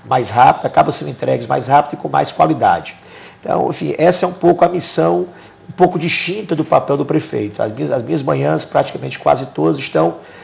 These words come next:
acontecendo nas ruas. Depois chego ao final da manhã na, na prefeitura, e aí tem uma agenda mais interna, de trabalho com os secretários, de acompanhamento do dia a dia administrativo e também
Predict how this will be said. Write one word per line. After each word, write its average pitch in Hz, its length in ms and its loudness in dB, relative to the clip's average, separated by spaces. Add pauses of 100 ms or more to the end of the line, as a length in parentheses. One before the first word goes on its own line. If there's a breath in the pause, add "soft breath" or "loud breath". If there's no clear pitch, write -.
(160 loud breath)
acontecendo 160 600 -2
nas 165 220 2
ruas. 131 460 -2 (200)
Depois - 320 2
chego 170 240 0
ao 160 40 4
final 156 160 0
da 156 60 0
manhã 139 180 -4
na, - 160 -6 (360)
na - 80 -6
prefeitura, 175 720 2 (480 loud breath)
e 151 60 2
aí 156 120 6
tem 156 120 -4
uma 151 80 4
agenda 139 220 -2
mais 135 180 -4
interna, 165 600 4
de 135 120 -10
trabalho 135 440 0
com 156 120 -4
os 147 100 -4
secretários, 151 920 6 (320 loud breath)
de 135 100 0
acompanhamento 143 680 -2
do 135 60 -6
dia 131 100 2
a - 40 4
dia 123 160 -2
administrativo 170 640 0
e - 20 -4
também 180 560 2